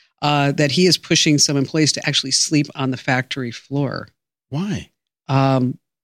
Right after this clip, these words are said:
Speaker 1: because he says, "We need to have this extra production. And why are you going home to sleep when I can just give you a pod?"
Speaker 2: This is at Tesla?
Speaker 1: Yes.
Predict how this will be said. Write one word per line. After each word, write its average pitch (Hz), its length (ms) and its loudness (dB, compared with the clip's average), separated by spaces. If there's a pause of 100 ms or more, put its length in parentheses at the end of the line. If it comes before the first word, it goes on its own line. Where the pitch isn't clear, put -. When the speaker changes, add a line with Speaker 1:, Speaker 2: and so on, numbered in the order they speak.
(120)
Speaker 1:
because 143 800 -2
he 127 160 -16
says, 135 280 -6
"We 143 120 4
need 139 200 4
to 139 60 -2
have 127 200 -4
this 127 160 -4
extra 131 260 -6
production. 131 560 -2
And 123 200 -4
why 135 260 -2
are 185 100 0
you 156 140 6
going 139 320 2
home 135 340 0
to - 140 -4
sleep - 480 -2 (480)
when 143 220 -2
I 151 140 2
can 160 160 -2
just 135 160 -2
give 135 140 -6
you 123 140 -6
a 104 40 -6
pod?" 139 520 0
Speaker 2:
This 139 220 2
is 127 120 0
at 110 120 -4
Tesla? 156 440 -2 (200)
Speaker 1:
Yes. - 440 -6